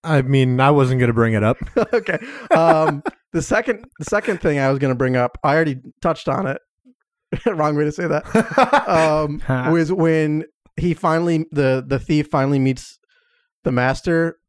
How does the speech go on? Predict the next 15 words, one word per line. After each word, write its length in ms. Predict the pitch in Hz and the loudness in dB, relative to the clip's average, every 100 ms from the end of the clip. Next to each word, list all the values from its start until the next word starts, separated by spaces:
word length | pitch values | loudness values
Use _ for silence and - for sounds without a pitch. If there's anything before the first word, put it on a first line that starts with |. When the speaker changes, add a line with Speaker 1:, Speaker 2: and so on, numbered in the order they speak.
| _ _ _ _ _ _ | _ _ _ _ _ _
Speaker 2:
um, 480 | - 131 120 117 117 | -4 0 0 0 -2
and 200 | 143 135 | -2 0
they 100 | 143 | 0
just 260 | 135 139 - | -2 -6 -4
put 140 | - 165 | 0 0
him 80 | |
in 80 | 160 | 0
a 40 | 147 | 0
fountain 360 | 139 139 156 | 0 0 -2
to 80 | 131 | -6
start 240 | 135 170 - | -4 -4 -4
scrubbing 440 | - - 143 156 | -4 0 0 0
<laughs> 80 | 170 | 0
his 160 | 233 190 | 0 -2
asshole. 560 | 208 320 - 311 - | -2 -2 -4 -8 -8